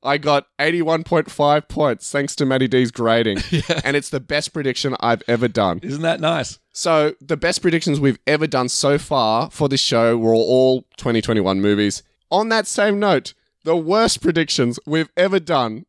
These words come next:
Speaker 1: in the entire show, we also did in twenty twenty-one. What do you
Speaker 2: <laughs>
Speaker 1: think was the worst prediction you've ever attempted on this show?
Speaker 2: Oh, for me, I've, I've had some
Speaker 1: Mind you, in
Speaker 2: shockers.
Speaker 1: twenty twenty-one.
Speaker 2: I've had some absolute shockers with, uh, with twenty twenty-one. If I was to guess,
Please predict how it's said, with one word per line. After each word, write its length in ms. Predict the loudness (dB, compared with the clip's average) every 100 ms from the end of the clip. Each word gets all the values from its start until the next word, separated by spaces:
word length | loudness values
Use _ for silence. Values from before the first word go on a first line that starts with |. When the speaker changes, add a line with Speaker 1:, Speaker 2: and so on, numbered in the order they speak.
| -8
Speaker 1:
in 100 | -2
the 80 | 0
entire 360 | -2 0 0 0
show, 200 | 0 0
we 180 | 0 0
also 360 | 0 2 0
did 180 | 2 2
in 100 | 0
twenty 260 | 0 -2 0
twenty-one. 420 | -2 -6 -6 -6
What 220 | -2 -2
do 100 | -2
you 80 | -6
Speaker 2:
<laughs> 120 | -4
Speaker 1:
think 200 | -4 -4 -8 _ -12
was 140 | -6
the 120 | -6
worst 420 | -4 0 0 0
prediction 380 | -4 -4 -4 0
you've 180 | 0 0
ever 220 | 0 0 0
attempted 480 | 0 -4 -2 -4
on 140 | -2 0
this 100 | 0
show? 300 | 0 0 0
Speaker 2:
Oh, 220 | 0 0
for 180 | 2 -2
me, 380 | -2 0 0 -2
I've, 320 | -2 -4 -4
I've 200 | -4 -2
had 160 | -2 -4
some 100 | -4
Speaker 1:
Mind 220 | -2 -2
you, 60 | -2
in 60 | -2
Speaker 2:
shockers. 120 | -2
Speaker 1:
twenty 180 | -2 0
twenty-one. 440 | 0 0 0 -4 _ _ -4
Speaker 2:
I've 200 | -2 0
had 200 | 0 0
some 200 | -4 -4
absolute 640 | -6 -4 -2 0 0 0
shockers 760 | -2 -2 -2 -2 -4 -4 -6 -10 _
with, 300 | -6 -6 -6
uh, 300 | -6 -4 -6 -6
with 140 | -8
twenty 300 | -6 -6 -6
twenty-one. 560 | -6 -6 -4 -6 -8 -10 -16 -20 _ _ _ -12
If 140 | -2
I 80 | -2
was 180 | -2 -4
to 80 | -8
guess, 840 | -4 0 0 0 -4 -6 -8 -12